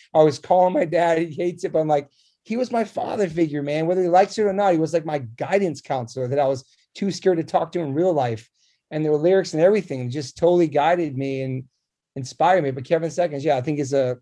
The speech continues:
he's in my top, top, man. Lyrical writers, songwriters, fucking, yeah, man.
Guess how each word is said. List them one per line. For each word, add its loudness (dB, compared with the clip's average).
he's -4
in 4
my 6
top, 2
top, 2
man. -4
Lyrical 2
writers, 0
songwriters, -2
fucking, -6
yeah, 0
man. -10